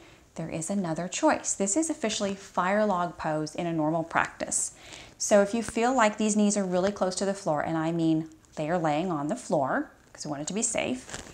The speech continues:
you can take the top ankle and put it on the opposite knee and stay here, stacking both legs,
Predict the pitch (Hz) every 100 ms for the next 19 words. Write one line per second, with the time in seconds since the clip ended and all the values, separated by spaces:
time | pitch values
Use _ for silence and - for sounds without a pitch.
0 | - - - - 254 254 233 220 - 226
1 | 262 - - - - - - - 202 -
2 | - 202 247 - - 190 160 160 170 254
3 | - - 208 233 226 196 196 196 175 165
4 | 175 - - 180 165 143 - 165 165 -
5 | 156 160 - 226 156 - 175 151 190 190
6 | 170 175 - 180 170 170 -